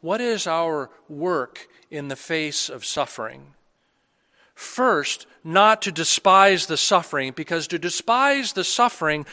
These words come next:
will spill over into despising the one who suffers.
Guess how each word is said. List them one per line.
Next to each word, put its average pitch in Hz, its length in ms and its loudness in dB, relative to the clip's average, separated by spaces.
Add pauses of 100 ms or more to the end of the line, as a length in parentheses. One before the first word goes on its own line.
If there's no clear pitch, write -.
(120)
will 160 160 2
spill 262 560 2
over 185 500 2 (220)
into 156 240 -6
despising 180 720 2
the 147 80 -2
one 180 380 0
who 143 120 -8
suffers. - 760 -6